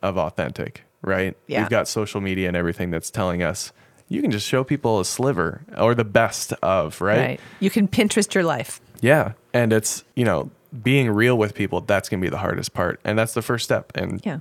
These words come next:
Speaker 1: trying to figure out what your story actually is.
Speaker 2: And it, it's a lifelong journey. I mean, none, none of us will ever get our whole stories figured out. And we don't have to, like,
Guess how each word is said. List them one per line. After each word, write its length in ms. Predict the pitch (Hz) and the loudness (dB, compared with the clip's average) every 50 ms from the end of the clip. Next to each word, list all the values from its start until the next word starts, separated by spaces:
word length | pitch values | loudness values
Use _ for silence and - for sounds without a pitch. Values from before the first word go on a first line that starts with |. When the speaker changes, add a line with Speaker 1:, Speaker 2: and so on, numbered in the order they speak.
| 131 - | -10 -6
Speaker 1:
trying 160 | - 113 98 | -4 -4 -4
to 80 | 87 | -4
figure 200 | - 95 92 95 | -4 -4 -4 -4
out 80 | - - | -4 -4
what 80 | - 62 | -4 -6
your 160 | 62 - - - - - - | -6 -6 -8 -10 -12 -12 -10
story 260 | - - 92 87 - | -6 -4 -2 -2 -2
actually 300 | - - - - 82 80 | -2 -4 -4 -4 -4 -4
is. 240 | - - - - - _ _ - | -6 -6 -10 -14 -16 _ _ 0
Speaker 2:
And 140 | 247 262 269 | 2 2 2
it, 180 | 262 226 - _ _ - | 2 0 -2 _ _ -6
it's 140 | 285 - - | -4 0 0
a 60 | 359 | 2
lifelong 680 | 262 160 151 160 - - 156 160 156 151 143 143 175 | 4 4 2 2 0 0 0 0 0 0 -2 -4 -6
journey. 380 | 165 143 127 147 156 139 - 113 | -4 -2 0 0 0 0 -2 -2
I 20 | |
mean, 220 | 139 156 160 160 | -2 -2 -2 -2
none, 160 | 165 165 - - - 175 - - - | 0 0 -2 -2 -2 -4 -4 -4 -4
none 400 | - 190 196 202 202 226 254 240 | 0 2 4 4 6 6 6 4
of 140 | 202 160 139 | 4 2 2
us 160 | 143 - - | 0 0 -2
will 140 | - - - | -4 -2 2
ever 240 | - 165 156 156 147 | 2 2 4 2 0
get 180 | 139 147 139 135 | 0 2 2 2
our 120 | 143 151 | 2 0
whole 480 | 143 139 143 160 165 175 180 180 185 196 | 0 0 0 0 2 2 2 2 0 -2
stories 340 | - - 151 151 147 151 - | -2 -2 0 0 0 -2 -4
figured 280 | - 151 143 147 - | -4 -4 -2 -2 0
out. 180 | 120 117 120 - | 0 0 0 2
And 140 | - 196 220 | 2 2 2
we 60 | 247 254 | 4 2
don't 160 | 285 269 269 | 2 2 2
have 180 | 254 233 233 - | 2 0 0 -2
to, 100 | 240 - - | -4 -2 0
like, 160 | - 170 175 | 0 0 0